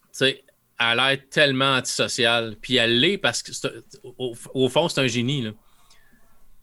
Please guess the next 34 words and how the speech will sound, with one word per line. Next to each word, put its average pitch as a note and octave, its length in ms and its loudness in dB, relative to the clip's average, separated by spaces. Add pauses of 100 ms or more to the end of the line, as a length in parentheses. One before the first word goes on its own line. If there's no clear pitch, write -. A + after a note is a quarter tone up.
(220)
Euh, A2 540 2
tu G#2 80 -8
sais, C#3 300 4
je G#2+ 160 -6
veux A2+ 120 -2
dire, A#2 240 4
elle, G#2 380 0 (640)
elle G#2+ 180 -2
catch - 720 -2
les A#2+ 260 -4
échecs C3+ 460 -2
tout - 80 -6
de - 60 -6
suite, C3 400 -4
tu - 80 -16
sais, C3 220 0
elle, G2+ 300 -2
elle, G2 300 -6 (480)
elle G2+ 80 -2
comprend B2+ 300 -2
la C#3+ 100 2
stratégie, B2+ 460 -2
elle B2+ 100 0
comprend A#2+ 320 -4
le, B2 220 0
le, A2 140 0 (140)
le A2+ 140 -2
mouvement A#2+ 320 -2
des C#3+ 60 -2
personnages, B2 680 -2
elle G#2 140 -2
comp-, A2 220 -8
tu - 80 -20
sais, C#3+ 200 2